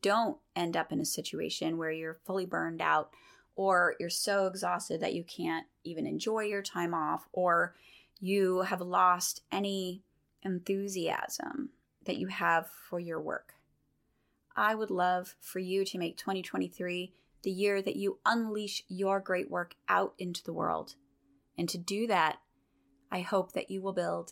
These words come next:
an active daily resilience practice.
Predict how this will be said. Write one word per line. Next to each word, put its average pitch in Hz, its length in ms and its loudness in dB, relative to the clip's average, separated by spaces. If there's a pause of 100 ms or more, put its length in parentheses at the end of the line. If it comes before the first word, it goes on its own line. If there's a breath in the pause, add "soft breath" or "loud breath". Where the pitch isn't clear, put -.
an - 240 -4
active 190 520 2 (220)
daily - 440 -2 (360)
resilience 160 540 4
practice. - 600 -6